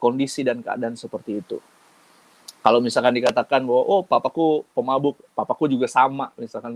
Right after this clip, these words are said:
gitu. "Perokok hebat, dia juga sama," gitu deh. Eh, toxic, wah, lebih parah, misalkan seperti itu. Tetapi yang menjadi luar biasanya adalah penyertaan Allah itu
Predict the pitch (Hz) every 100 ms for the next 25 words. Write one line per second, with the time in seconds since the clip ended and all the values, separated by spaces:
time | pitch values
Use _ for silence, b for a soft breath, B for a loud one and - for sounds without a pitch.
0 | 117 110 - - 113 131 131 156 _ -
1 | 123 123 113 117 - 110 113 117 - 120
2 | 110 113 110 - _ _ _ _ _ -
3 | 120 123 123 - 180 - - - _ _
4 | - 202 190 - 135 127 131 127 135 127
5 | 101 104 107 - 113 _ 113 107 95 -
6 | _ _ _ _ _ - 160 185 294 294
7 | 175 165 165 156 156 156 156 143 123 135
8 | 131 208 240 214 113 - - 185 220 _
9 | _ _ _ _ _ _ _ _ - 180
10 | 180 175 185 185 196 - 165 165 160 -
11 | 143 _ - 277 -